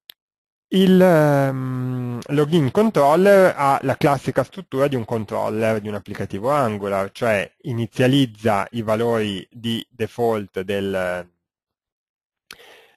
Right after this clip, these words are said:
nello scope, lo stato di alcune variabili necessarie per la gestione dell'interazione e poi richiama sostanzialmente, eh, i, le funzioni di un servizio, login service, che si è fatto iniettare. Il meccanismo della dependency injection appunto è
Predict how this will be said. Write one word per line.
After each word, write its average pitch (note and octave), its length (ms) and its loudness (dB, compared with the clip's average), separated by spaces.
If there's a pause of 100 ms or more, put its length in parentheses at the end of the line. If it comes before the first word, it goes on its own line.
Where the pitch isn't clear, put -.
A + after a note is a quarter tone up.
(260)
nello A#2+ 240 -4
scope, E3+ 760 0
lo A2+ 120 -6
stato G#2 520 -2
di G2 80 -8
alcune G#2+ 300 -6
variabili A2 640 -2
necessarie G2+ 760 -2
per G#2+ 180 -6
la G2+ 80 -4
gestione G#2 420 -8
dell'interazione G#2+ 1400 -2
e C4+ 160 -2
poi D3+ 380 2
richiama C3 720 0
sostanzialmente, G#2 1300 -8
eh, G2+ 600 -4
i, B2 280 -6
le A#2 160 -6
funzioni A2+ 420 -6
di G#2 80 -8
un G#2 100 -6
servizio, G#2+ 580 -4
login A2 300 -8
service, G#2 540 -4
che G2 100 -10
si - 120 -12
è - 20 -12
fatto - 260 -10
iniettare. G#2 720 -4
Il G#2+ 140 -14
meccanismo A2+ 580 -4
della A2 160 -2
dependency A2 560 -4
injection G#2+ 480 -4
appunto G2 420 -10
è G2+ 220 -4